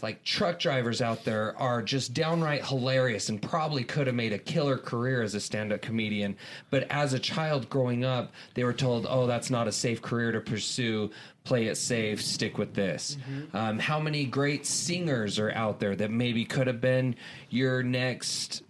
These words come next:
Speaker 1: top singer, you know, but again, they were told to play it safe. And so he was just saying, he's like,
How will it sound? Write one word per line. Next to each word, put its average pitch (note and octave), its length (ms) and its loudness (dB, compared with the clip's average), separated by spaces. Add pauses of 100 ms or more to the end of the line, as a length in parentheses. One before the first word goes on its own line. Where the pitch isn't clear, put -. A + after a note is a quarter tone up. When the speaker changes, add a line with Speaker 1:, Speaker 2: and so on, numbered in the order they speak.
(240)
Speaker 1:
top C#3 280 0
singer, C#3 480 0
you F#2+ 180 0
know, G2+ 220 0
but G#2 400 0
again, A2+ 440 0
they G2+ 120 2
were G2 100 2
told G2 240 0
to G#2 60 -4
play G#2+ 240 -2
it G#2 100 -4
safe. G2+ 320 -2
And G#2 140 -2
so G#2 260 0 (340)
he E3 140 0
was C#3+ 140 2
just G#2+ 140 -2
saying, A2+ 140 0
he's G#2 120 -2
like, A2 160 -2